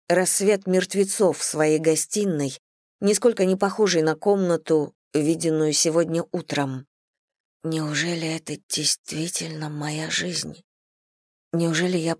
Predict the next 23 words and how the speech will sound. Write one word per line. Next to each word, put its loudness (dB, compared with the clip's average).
пожертвовала -2
своими -2
интересами -2
ради 0
того, -2
чтобы -2
выйти 0
замуж, -2
завести 0
ребенка, -2
водить -2
дешевую -2
машину?" -2
Снова 4
эта 2
головная 2
боль, 2
как 0
будто 2
лава 2
растекалась -2
по -6
черепу. -2